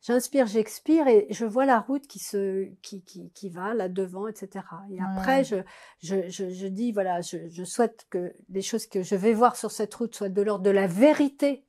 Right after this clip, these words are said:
Speaker 1: pure,
Speaker 2: Hmm.
Speaker 1: l'authenticité, la vérité. Et à ce moment-là, il y a cette lumière de vérité qui se met sur le chemin.
Speaker 2: Mhm.
Speaker 1: Et là, on se, on se laisse aller dans cette lumière de vérité. Et là, on va voir effectivement ce que l'on doit voir.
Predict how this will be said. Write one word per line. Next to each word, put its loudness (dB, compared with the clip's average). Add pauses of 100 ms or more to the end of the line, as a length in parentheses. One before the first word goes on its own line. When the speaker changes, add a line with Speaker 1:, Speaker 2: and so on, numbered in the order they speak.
(140)
Speaker 1:
pure, 6 (200)
Speaker 2:
Hmm. -6
Speaker 1:
l'authenticité, 6
la 6
vérité. 0 (760)
Et 8
à 0
ce -2
moment-là, 6
il 4
y 6
a 6
cette 4
lumière 8
de 2
vérité -2
qui -16
se -10
met -4
sur -12
le -10
chemin. -10 (160)
Speaker 2:
Mhm. 2 (540)
Speaker 1:
Et 6
là, 10
on 2
se, -8
on -6
se -6
laisse -2
aller 0
dans -4
cette -8
lumière -6
de -6
vérité. -2
Et 10
là, 12
on 4
va 6
voir 2
effectivement -6
ce 2
que 4
l'on 8
doit 10
voir. 4